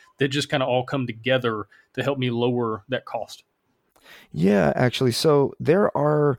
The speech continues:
Speaker 2: three major components to lowering your cost per click. And in general, it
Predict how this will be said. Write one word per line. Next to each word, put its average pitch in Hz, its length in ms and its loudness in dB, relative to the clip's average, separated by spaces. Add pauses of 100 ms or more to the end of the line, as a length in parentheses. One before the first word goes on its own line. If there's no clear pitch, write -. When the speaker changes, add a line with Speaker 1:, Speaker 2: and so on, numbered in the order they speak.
(220)
Speaker 2:
three 190 380 -2
major 156 340 0
components 131 800 -2 (160)
to 127 460 2 (560)
lowering 147 640 2
your 123 160 2
cost - 420 -4
per 135 140 0
click. - 360 -2 (440)
And 143 280 4
in 139 220 2
general, 175 380 2
it 147 100 0